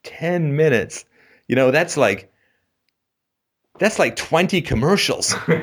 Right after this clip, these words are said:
You know, that's, that's a long time, you know? Boy, you should try reading, uh, Marcel, uh, uh, uh, a, uh, Marcel Proust novel once in a while in ten minutes to get through the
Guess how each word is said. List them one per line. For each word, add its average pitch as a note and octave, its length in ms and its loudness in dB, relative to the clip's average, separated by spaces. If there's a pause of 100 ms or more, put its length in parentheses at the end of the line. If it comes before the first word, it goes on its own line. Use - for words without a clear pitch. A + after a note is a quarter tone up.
(180)
You C3+ 120 2
know, C#3 160 4
that's, - 240 0
that's - 380 -6
a D#3 60 2
long D#3+ 440 2
time, E3+ 420 0
you A2 60 2
know? C#3 220 0 (580)
Boy, D3+ 140 0
you C#3 80 0
should B2+ 140 -4
try D3+ 200 -4
reading, D3+ 440 0
uh, A#2 320 2 (400)
Marcel, A2+ 500 -2
uh, G2+ 220 2
uh, A#2 60 2
uh, G#2 300 0
a, G#2 220 2
uh, G2 100 2
Marcel A#2 360 0
Proust D#3+ 460 -2
novel A2+ 260 2
once A#2 240 2
in B2 60 2
a A2+ 60 2
while A2 280 2
in G#2 100 -2
ten C3 260 0
minutes C3+ 260 0
to B2+ 60 -6
get B2 180 0
through B2 160 0
the A2 160 2